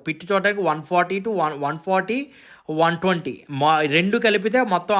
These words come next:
almost నాకు ఇంత అయిందండి. ఒకటి వన్ ఫార్టీ, ఒకటి వన్ ట్వంటీ యాన్స్ అయింది.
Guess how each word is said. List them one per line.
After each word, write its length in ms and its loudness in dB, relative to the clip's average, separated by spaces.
almost 340 -2
నాకు 480 0
ఇంత 200 -4
అయిందండి. 300 0
ఒకటి 240 -2
వన్ 200 0
ఫార్టీ, 260 4
ఒకటి 240 2
వన్ 180 -2
ట్వంటీ 220 -2
యాన్స్ 280 -4
అయింది. 220 -8